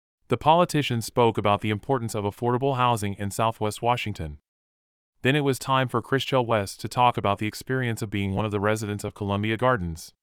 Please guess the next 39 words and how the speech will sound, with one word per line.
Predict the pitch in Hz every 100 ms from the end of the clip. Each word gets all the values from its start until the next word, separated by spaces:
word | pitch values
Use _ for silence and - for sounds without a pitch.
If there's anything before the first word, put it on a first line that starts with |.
| _ _ _ _ _ _ _ -
A | 123
single | 160 165 165
mother | 120 101 98
of | 92
three, | 110 127 135 151 -
ages | 113 113 117 -
five, | 110 107 92 110 - _ _ _
three, | 139 151 98 92 _ _ -
and | 117 113
one, | 123 107 92 92 _ _
she | - - 127
is | 113
thrilled | - 151 143
to |
be | 120 113
living | 113 107 110
in |
a | 107
new | 113 127
building | 131 98 92 95 _ _ -
with | 113 -
plenty | 131 135
of | 120
space, | - 135 98 92 - _ -
in | 110
a | 110
new | 117
community, | 131 139 127 98 92 90 _ _
and | - 113
at | 113
a |
cost | - 123 104
she | - 120
can | 107 104
afford. | 101 131 90 - _ _ _ _ _ _ _ _
"Since | - 143 143
I've | 151
been | 143 147
here, | 139 95 92